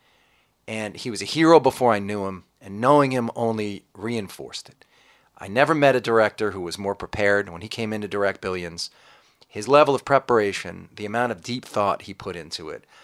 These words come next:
the quality of the questions that he asked us, his infectious, ebullient manner, um, all these things remained incredibly inspiring to me, incredibly elevating to me. Um, I feel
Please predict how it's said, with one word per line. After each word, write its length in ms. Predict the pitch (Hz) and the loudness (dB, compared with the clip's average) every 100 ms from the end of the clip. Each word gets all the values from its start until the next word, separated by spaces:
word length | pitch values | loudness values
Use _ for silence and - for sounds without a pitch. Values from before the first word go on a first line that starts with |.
| _ | _
the 80 | - | -16
quality 500 | - - 151 151 127 | -8 4 8 8 6
of 60 | 104 | -2
the 60 | |
questions 560 | 95 104 92 - 85 78 | -4 -6 -6 -8 -12 -12
that 140 | 85 | -12
he 120 | 85 76 | -14 -16
asked 360 | 69 - - | -18 -18 -18
us, 240 | 73 - - - - _ | -18 -16 -18 -20 -20 _
his 520 | - 127 117 104 - _ _ - | -4 0 0 -2 -8 _ _ -14
infectious, 1000 | 117 101 _ 147 139 - 139 123 - - _ _ _ 107 | -14 -14 _ 0 0 0 0 -2 -4 -8 _ _ _ -14
ebullient 560 | 87 120 120 113 104 | -10 -4 -4 -4 -8
manner, 460 | 92 82 80 76 - _ _ _ _ _ | -12 -12 -12 -14 -16 _ _ _ _ _
um, 160 | 104 95 - | -14 -12 0
all 220 | 123 131 | 6 6
these 200 | 120 107 | 4 -6
things 300 | 110 104 95 | -6 -8 -8
remained 460 | 95 95 92 92 - | -10 -8 -8 -10 -14
incredibly 680 | 95 - 113 113 104 101 | -12 -2 0 0 -4 -8
inspiring 580 | 90 - 98 101 110 113 | -10 -8 -4 -2 -2 -4
to 140 | 107 | -8
me, 300 | 104 107 101 _ _ _ | -6 -6 -6 _ _ _
incredibly 560 | 87 - 120 98 87 - | -14 -4 -2 -2 -8 -10
elevating 580 | 110 113 101 101 95 95 | -4 -4 -2 -4 -4 -8
to 100 | - | -8
me. 360 | 95 98 90 - _ _ _ _ _ | -6 -4 -6 -12 _ _ _ _ _
Um, 300 | - 82 76 _ _ _ _ - | -14 -14 -16 _ _ _ _ -8
I 120 | 117 | -6
feel 340 | - 127 120 | 0 0 0